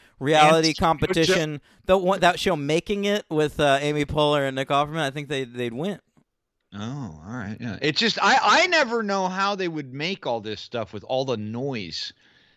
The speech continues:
Speaker 2: It's a very noisy family.
Speaker 1: They're underground.
Speaker 2: No, no, no, no. I mean, how to concentrate. How does Leatherface concentrate with that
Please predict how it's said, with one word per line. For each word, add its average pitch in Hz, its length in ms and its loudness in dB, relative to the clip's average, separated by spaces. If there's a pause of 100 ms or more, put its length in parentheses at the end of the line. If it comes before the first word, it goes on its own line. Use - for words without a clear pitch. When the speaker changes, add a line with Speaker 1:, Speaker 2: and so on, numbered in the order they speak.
Speaker 2:
It's - 160 -8
a 165 100 0
very 156 560 2
noisy 120 400 -4
family. 104 240 -6
Speaker 1:
They're 165 120 -2
underground. 190 640 -4 (540)
Speaker 2:
No, 151 280 0
no, 151 160 0
no, 143 180 -2
no. 139 180 -2
I 123 100 -4
mean, 127 160 -6
how 147 180 0
to 139 80 0
concentrate. 123 840 -8
How 151 140 -2
does 165 160 -6
Leatherface 147 600 -4
concentrate 127 840 -6
with 101 160 -10
that 104 260 -4